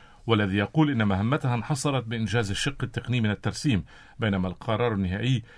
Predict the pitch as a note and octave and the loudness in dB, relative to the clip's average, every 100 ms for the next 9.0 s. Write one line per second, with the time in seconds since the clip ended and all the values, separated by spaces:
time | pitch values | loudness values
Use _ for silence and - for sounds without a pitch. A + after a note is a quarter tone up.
0 | - - B2+ D#3+ - C#3 B2+ A2 G#2 G2 | -20 -10 0 0 0 0 2 2 0 -2
1 | - C#3+ - - G#2+ - G#2 F2+ F2 G#2 | -6 -6 -4 -2 -2 -2 0 0 0 0
2 | G#2 F2 B2+ C#3+ D3 - G2+ A2+ G2+ G2 | 0 2 0 0 -2 0 0 2 2 0
3 | - A2 A#2+ G2 - C3 C3 G#2 F#2+ G#2 | 0 -2 0 -2 -2 -2 0 -2 0 -2
4 | A2 A#2 C3 A2+ - - - - - G#2+ | 0 2 4 2 -4 -20 -20 -8 -4 -2
5 | - B2 A#2 A#2+ G#2+ A2 D#3 C#3 A#2 A#2+ | 0 2 2 0 -4 -6 -4 -2 0 -2
6 | A2+ - - _ - - C3 D#3 D3+ B2+ | -4 -16 -20 _ -14 0 2 4 2 0
7 | - B2+ C#3 B2 G2+ G2+ A2 - D3+ F#2 | 0 0 2 2 2 0 -2 2 4 4
8 | E2 F2+ F2 A#2+ G#2 G2 A2 - C#3 A#2 | 0 -2 0 -2 -2 -2 -4 2 2 2